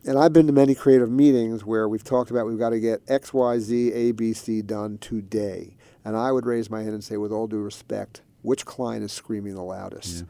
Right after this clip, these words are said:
Speaker 1: There's always an answer to that question.
Speaker 2: Sure.
Speaker 1: That's your priority. Prioritize your time. Learn time management.
Speaker 2: Yeah, I really wish we could go more.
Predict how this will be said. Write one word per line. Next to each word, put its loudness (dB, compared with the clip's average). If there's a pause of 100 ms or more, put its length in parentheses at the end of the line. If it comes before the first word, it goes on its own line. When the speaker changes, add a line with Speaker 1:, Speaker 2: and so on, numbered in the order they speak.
(300)
Speaker 1:
There's -6
always 6
an 4
answer 4
to -4
that -10
question. -16
Speaker 2:
Sure. -6 (260)
Speaker 1:
That's -6
your -8
priority. -8 (160)
Prioritize 0
your -4
time. -14 (260)
Learn 0
time -10
management. -12
Speaker 2:
Yeah, -14
I -8
really -2
wish -6
we -10
could -10
go -10
more. -10